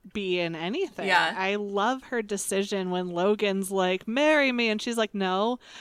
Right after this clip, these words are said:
Speaker 1: I love that. Like, she needs to be her own human.
Speaker 2: Yeah.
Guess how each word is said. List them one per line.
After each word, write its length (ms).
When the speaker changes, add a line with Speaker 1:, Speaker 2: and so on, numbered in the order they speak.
Speaker 1:
I 80
love 460
that. 480
Like, 260
she 260
needs 400
to 440
be 340
her 260
own 300
human. 560
Speaker 2:
Yeah. 320